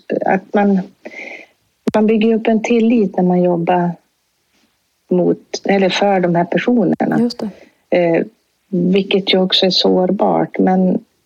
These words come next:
Speaker 1: det, det är lättare för mig att finnas där och de kommer. Eller de vet vart jag är och när jag är där. Och då kan de komma och,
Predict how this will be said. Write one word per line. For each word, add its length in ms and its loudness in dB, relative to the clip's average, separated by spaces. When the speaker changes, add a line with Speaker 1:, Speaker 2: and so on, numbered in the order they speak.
Speaker 1:
det, 280 2
det 100 0
är 40 4
lättare 460 0
för 120 -2
mig 300 2
att 200 -4
finnas 520 0
där 320 0
och 100 2
de 260 0
kommer. 480 0
Eller 220 2
de 160 2
vet 200 2
vart 380 0
jag 120 2
är 320 0
och 80 0
när 260 2
jag 180 2
är 300 0
där. 380 0
Och 100 0
då 100 2
kan 180 2
de 180 0
komma 440 0
och, 580 0